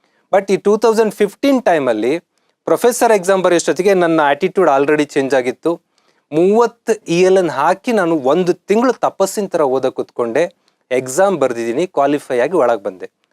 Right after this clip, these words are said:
ಅಂದ್ರೆ ಹೈ ರಿಸ್ಕ್ ತಗೊಳ್ಳೇಬೇಕು. ಹೈ ರಿಸ್ಕ್ ತಗೊಳ್ದೇ ಇದ್ರೆ ಹೈ ರಿವಾರ್ಡ್ ಬರಲ್ಲ. ಇಂಡಸ್ಟ್ರಿಯಲ್ಲೂ ಈ ಪದ ಬಳಸ್ತೀವಿ, ಎಜುಕೇಷನಲ್ಲೂ ಇದನ್ನೇ ಬಳಸ್ಬೇಕು.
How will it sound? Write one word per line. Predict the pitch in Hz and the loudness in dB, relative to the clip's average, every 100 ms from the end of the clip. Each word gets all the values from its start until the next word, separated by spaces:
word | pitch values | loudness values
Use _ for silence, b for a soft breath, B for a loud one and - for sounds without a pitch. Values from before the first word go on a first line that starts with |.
| _ | _
ಅಂದ್ರೆ | 139 160 196 - _ _ | -4 0 0 -4 _ _
ಹೈ | - 185 233 | -4 0 0
ರಿಸ್ಕ್ | 247 - - | -2 -4 -6
ತಗೊಳ್ಳೇಬೇಕು. | 160 190 202 165 151 120 104 _ _ _ | 0 2 2 0 -2 -4 -8 _ _ _
ಹೈ | - 147 208 | -4 0 2
ರಿಸ್ಕ್ | 240 269 - - | 2 0 -4 -2
ತಗೊಳ್ದೇ | 170 180 196 160 | 0 2 2 2
ಇದ್ರೆ | 139 127 151 185 - _ | 0 0 0 -2 -6 _
ಹೈ | - 165 202 | -2 0 2
ರಿವಾರ್ಡ್ | 185 160 147 165 | 0 0 0 0
ಬರಲ್ಲ. | 113 117 107 104 113 - _ _ _ _ _ - | -2 -2 0 -2 -2 -4 _ _ _ _ _ -10
ಇಂಡಸ್ಟ್ರಿಯಲ್ಲೂ | 127 135 - - 185 190 190 226 | -4 -2 -2 -4 -2 0 2 2
ಈ | |
ಪದ | 214 170 147 | 2 0 0
ಬಳಸ್ತೀವಿ, | 143 139 - 127 120 165 170 _ - | 0 -2 -4 -6 -2 -2 -4 _ -8
ಎಜುಕೇಷನಲ್ಲೂ | 131 165 - 196 208 196 214 | -6 -4 -2 -2 0 0 0
ಇದನ್ನೇ | 208 165 165 | 0 0 0
ಬಳಸ್ಬೇಕು. | 131 120 120 117 135 160 | 0 -2 -4 -4 0 -2